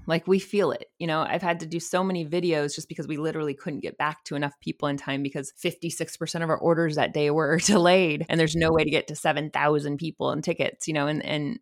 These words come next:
so we'll do videos and it's like, I had to stop crying long enough to do those videos because you know that you just blew up everyone's days. Like, they, they were sending love to someone and for a very important occasion, because people don't just send, they do send 'em just because, but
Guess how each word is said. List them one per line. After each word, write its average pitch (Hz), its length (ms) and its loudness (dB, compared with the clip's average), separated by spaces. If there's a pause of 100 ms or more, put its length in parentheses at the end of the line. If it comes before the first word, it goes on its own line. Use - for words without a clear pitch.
so 156 360 -2
we'll 160 180 -2
do 156 140 -2
videos 180 420 0
and 156 100 -2
it's 160 120 -6
like, 160 160 -2 (220)
I - 40 0
had 233 80 0
to 262 80 -6
stop - 220 2
crying 165 580 2
long 135 200 0
enough 127 200 -4
to 165 80 -6
do 160 180 -2
those 151 220 2
videos 147 360 0
because 190 200 2
you 208 80 0
know 208 240 4
that 226 160 -2
you 175 120 -6
just 165 320 -4
blew 170 480 0
up 151 280 -2
everyone's 151 460 -4
days. 120 260 -4
Like, 151 140 -2
they, 180 120 4 (160)
they 175 100 2
were 156 80 -2
sending 208 360 -2
love 160 220 0
to 156 40 -8
someone 135 520 -8 (160)
and 151 380 0 (120)
for 156 180 4
a - 140 -2
very 185 480 2
important 139 440 -4
occasion, - 540 -10 (140)
because 156 180 -6
people - 220 -6
don't 175 200 2
just 160 140 -2
send, 156 280 -4 (560)
they 294 80 0
do 220 200 0
send 185 180 -4
'em 160 100 -6
just 156 200 -4
because, - 380 -6
but - 200 0